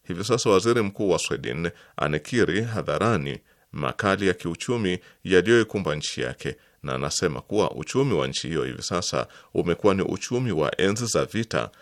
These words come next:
hasa kutokana na kuwa bei ya gesi na umeme nchini Sweden imepanda vibaya sana, kiasi ambacho haijawahi kutokea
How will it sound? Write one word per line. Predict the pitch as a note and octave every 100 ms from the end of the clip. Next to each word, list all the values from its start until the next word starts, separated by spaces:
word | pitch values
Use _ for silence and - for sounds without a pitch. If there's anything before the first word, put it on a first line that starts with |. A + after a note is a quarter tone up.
| - _
hasa | B2 A#2+ A2+
kutokana | G#2 F2+ - F#2+
na | C#2 B1+
kuwa | - G#2 C#2 G#1 - - - -
bei | C#2+ F#2+ A#2
ya | E2+
gesi | D#2 A2+ A#2 G#2+ G2
na | A2
umeme | A#2+ A#2 A#2+ F#2
nchini | D2 - C2
Sweden | - C2+ A#1 A#1+ D#2+ - - -
imepanda | F2 D2 - F2 D2
vibaya | C2 - C2 -
sana, | - G2 F2 B1 _ _ _
kiasi | - A2 F#2 -
ambacho | C2+ D2 E2+ D#2
haijawahi | E2+ D#2 D#2 F2 G2
kutokea | G2+ G2+ F#2 G2+ B1+ A#1+